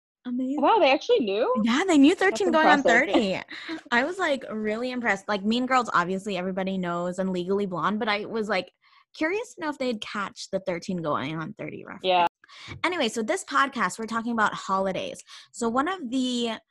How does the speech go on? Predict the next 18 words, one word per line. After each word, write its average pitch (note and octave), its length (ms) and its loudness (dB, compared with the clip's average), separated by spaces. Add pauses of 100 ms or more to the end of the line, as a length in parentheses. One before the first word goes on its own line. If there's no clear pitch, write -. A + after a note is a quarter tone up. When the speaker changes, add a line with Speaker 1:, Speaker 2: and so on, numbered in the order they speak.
(360)
Speaker 1:
main A#3 240 0
responsibilities G#3+ 1200 -2 (600)
at G#3+ 240 0
school G3 580 -2
for F3+ 520 0
language F3+ 300 -8
assistants B3 560 -8
is B3+ 180 -2
to D4+ 160 -6
share F3 680 -4 (640)
your G3+ 140 0
culture. - 600 -4 (400)
And G3 360 0
a G3+ 80 0
lot G#3 200 2
of B3 100 -6
the C4 80 -4
times, F3 640 -6